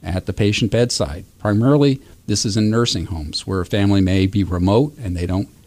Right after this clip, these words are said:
have the ability to be present when someone is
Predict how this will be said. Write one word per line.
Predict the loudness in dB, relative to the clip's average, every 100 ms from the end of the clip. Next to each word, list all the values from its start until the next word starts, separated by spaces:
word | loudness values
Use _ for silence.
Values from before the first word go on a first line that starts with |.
| -20 _
have | -4 0
the | 0
ability | 0 -2 0
to | -4
be | -4 -6
present | 0 0 0 -4 -6
when | -6
someone | -4 -2 -4
is | -4 -6 -6